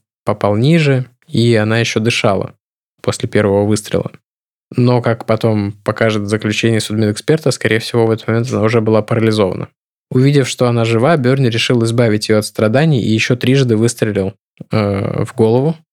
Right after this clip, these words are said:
в том числе. И затем положил её тело в морозилку и закрыл сверху мороженым, пирогами, в общем,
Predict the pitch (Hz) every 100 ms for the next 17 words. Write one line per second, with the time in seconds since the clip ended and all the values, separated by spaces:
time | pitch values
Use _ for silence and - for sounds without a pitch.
0 | _ _ - 113 117 - 110 110 123 _
1 | _ - 139 120 131 131 113 113 123 131
2 | 113 110 - 117 104 113 110 113 151 160
3 | 117 104 117 110 - 120 117 107 120 -
4 | 110 104 104 110 135 123 110 101 104 104
5 | 131 117 107 107